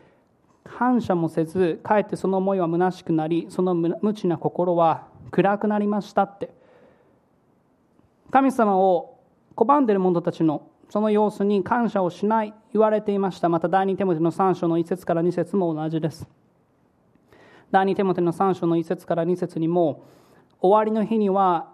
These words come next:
困難な時代がやってくることを承知しておきなさい。その時に人々は自分を愛する者、金を愛する者、体現相互する者、不遜な者、神を汚す者、良心に従わない者、感謝することを知らない者、汚れた者に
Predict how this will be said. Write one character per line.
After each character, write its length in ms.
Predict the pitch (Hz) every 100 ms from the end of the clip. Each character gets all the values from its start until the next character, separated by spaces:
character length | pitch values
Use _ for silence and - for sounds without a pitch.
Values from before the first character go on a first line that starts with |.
| _ -
困 200 | 269 254
難 140 | 220
な 100 | 202
時 100 | 185
代 140 | 208
が 80 | 202
や 60 | 202
っ 60 |
て 100 | 202
く 60 | 214
る 80 | 202
こ 120 | 190
と 100 | 180
を 40 |
承 240 | 165 214 233
知 160 | 233
し 100 | 214
て 60 | 226
お 80 | 208
き 100 | 208
な 120 | 196
さ 200 | - 202
い。 80 | 190
そ 120 | 190
の 100 | 196
時 240 | 185 180 175
に 220 | 175 170
人 180 | - 170
々 240 | 156 147
は 180 | 165 156
自 200 | 147 165
分 300 | 165 165 160
を 180 | 151 156
愛 160 | 185
す 160 | 196 214
る 120 | 180
者、 340 | 156 156 170 175 - -
金 300 | - 165 175
を 200 | 180 180
愛 140 | 185 196
す 160 | -
る 80 | 208
者、 380 | 165 160 185 185 - - _ _
体 360 | - 202 214 214
現 100 | 202
相 160 | 214 190
互 120 | 175
す 120 | 175
る 80 | 170
者、 420 | 170 175 185 - -
不 100 | 170
遜 280 | 190 185
な 100 | 180
者、 260 | 175 170 156
神 320 | - 214 196
を 40 | 165
汚 280 | 170 160
す 140 | 156 160
者、 360 | 156 175 180 -
良 280 | 202 233 214
心 200 | 196 180
に 100 | 170
従 260 | - 175
わ 140 | 175 175
な 140 | 170
い 40 | 160
者、 400 | 160 180 180 -
感 320 | - 233 220
謝 160 | - 165
す 180 | 160 170
る 160 | 160
こ 160 | 156 151
と 240 | - 175
を 80 | 143
知 240 | 131 - 175
ら 180 | 185
な 200 | 185 180
い 40 | 175
者、 380 | 170 175 202 -
汚 240 | 165 165
れ 100 | 160
た 80 | 156
者 240 | 156 156 147
に 240 | 160 170